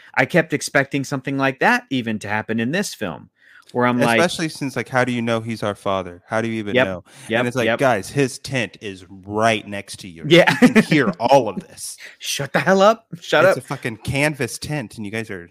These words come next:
Speaker 1: Turn, turn off that
Speaker 2: screaming about how you're gonna kill this dude.
Speaker 1: turn off that barely light and go
Speaker 2: Yeah.
Speaker 1: to sleep.
Speaker 2: Yeah, your, your dingy light.
Speaker 1: Turn off your dingy Soviet era
Speaker 2: Flashlight.
Speaker 1: light, <laughs>
Speaker 2: Mm-hmm,
Speaker 1: flashlight
Speaker 2: mm-hmm.
Speaker 1: or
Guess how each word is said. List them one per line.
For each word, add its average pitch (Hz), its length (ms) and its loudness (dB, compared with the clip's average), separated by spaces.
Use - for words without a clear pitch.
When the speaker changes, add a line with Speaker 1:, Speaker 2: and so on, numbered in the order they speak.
Speaker 1:
Turn, 165 400 -4
turn 175 160 2
off 185 180 0
that 165 220 4
Speaker 2:
screaming 113 400 -4
about 120 260 -6
how 123 60 -8
you're 117 120 -6
gonna 104 140 -8
kill 147 360 -8
this 90 260 -16
dude. 76 240 -20
Speaker 1:
turn 165 160 -2
off 185 160 -2
that 160 200 0
barely 147 380 0
light 123 380 -2
and 113 160 -4
go 110 120 -2
Speaker 2:
Yeah. 113 60 2
Speaker 1:
to 117 80 0
sleep. 85 280 -10
Speaker 2:
Yeah, 120 300 -4
your, 90 220 -8
your 92 140 -10
dingy 101 420 -8
light. 98 300 -8
Speaker 1:
Turn 135 120 -8
off 156 140 -10
your 147 80 -6
dingy 143 720 -6
Soviet 151 440 -2
era 139 280 4
Speaker 2:
Flashlight. 123 460 -2
Speaker 1:
light, 123 80 -10
<laughs> - 60 -18
Speaker 2:
Mm-hmm, 135 160 -6
Speaker 1:
flashlight 139 580 -2
Speaker 2:
mm-hmm. - 80 -8
Speaker 1:
or 131 160 0